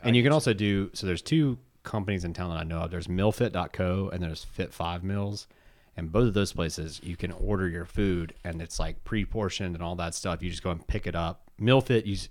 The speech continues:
Speaker 1: uh, Meal Fit delivers to Forge Fitness. So I could get on his website and get, like,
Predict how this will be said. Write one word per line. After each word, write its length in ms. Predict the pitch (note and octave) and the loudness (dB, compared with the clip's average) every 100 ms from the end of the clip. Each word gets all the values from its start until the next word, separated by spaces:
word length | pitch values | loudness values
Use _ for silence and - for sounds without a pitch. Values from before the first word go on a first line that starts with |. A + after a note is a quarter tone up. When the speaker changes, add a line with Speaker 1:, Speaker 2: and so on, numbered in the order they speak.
| - | -4
Speaker 1:
uh, 220 | G2+ F2 E2+ | -2 0 -2
Meal 180 | F#2+ C3 | 2 2
Fit 180 | C3 G#2+ | 2 0
delivers 440 | F#2+ F2 F#2+ F2 - | 0 -2 -2 -4 -6
to 80 | |
Forge 280 | E2+ F2+ E2 | -6 -6 -6
Fitness. 400 | - E2 D#2 - - - - - - - - | -6 -6 -8 -12 -18 -20 -20 -20 -16 -14 -2
So 120 | - | 4
I 60 | G#2+ | 6
could 100 | A2+ | 8
get 60 | A#2 | 6
on 80 | A2 | 6
his 120 | F#2+ | 4
website 560 | G2 F2+ F#2+ F2 F2 - - | 2 2 2 2 0 -4 -8
and 140 | F#2 E2+ | -4 0
get, 160 | F#2+ | 0
like, 220 | F2+ E2 | 0 -2